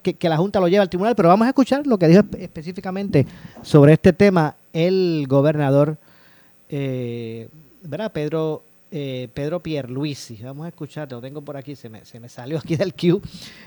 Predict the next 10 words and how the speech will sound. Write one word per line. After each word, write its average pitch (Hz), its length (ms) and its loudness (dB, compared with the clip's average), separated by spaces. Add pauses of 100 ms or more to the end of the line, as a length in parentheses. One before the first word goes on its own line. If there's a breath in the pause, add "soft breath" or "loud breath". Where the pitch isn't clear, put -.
(100 loud breath)
eh, 139 320 0
para 135 160 0
escuchar 139 280 -4
lo 151 80 -2
que 151 100 -2
dijo 156 180 0
Pierluisi 147 440 2 (120)
al, 139 800 2
eh, 123 440 0
respecto. - 880 -2